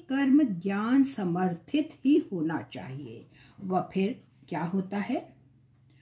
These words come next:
उस अवस्था पर ज्ञान अथवा अभिज्ञा द्वारा समर्थित किया गया कर्म इस प्रकार की एकता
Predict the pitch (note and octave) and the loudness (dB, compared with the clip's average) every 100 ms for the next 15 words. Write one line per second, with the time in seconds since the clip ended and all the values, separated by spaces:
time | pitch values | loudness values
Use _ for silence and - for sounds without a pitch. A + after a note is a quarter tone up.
0 | _ _ _ _ _ D4 A4 - - A#3 | _ _ _ _ _ -2 0 -2 -2 2
1 | A#3 - - A#3+ A#3+ G3 D#3 F#3 E3 A#2+ | 2 0 -2 -2 2 0 2 0 2 0
2 | C3 - - _ - G#3+ - C#4 C#4 - | -4 -8 -18 _ -10 -10 -6 -4 -4 -2
3 | F3+ F3 - F#3 B2+ D#3 E3 C#3+ C#3 C3+ | -4 -2 2 2 0 -2 -2 -2 -4 -4
4 | E3+ - E3 D#3+ E3+ - G#3 - - _ | -4 -4 -2 0 -2 -4 -6 -6 -10 _
5 | _ - _ - G3+ F#3+ F3+ E3+ D#3+ E3 | _ -20 _ 0 4 4 4 2 0 0
6 | E3 - G3+ G#3+ C4 F#4 - _ _ _ | -4 -4 0 6 8 8 2 _ _ _
7 | - D#4+ D4+ - - G#3 G3 F3+ F3+ F#3 | -2 0 0 -4 -8 -8 -4 -4 0 0
8 | G3+ - _ _ - A3 - G#3 A#3+ A#3+ | -2 -6 _ _ -6 -6 -2 2 2 2
9 | B3 - | -4 -4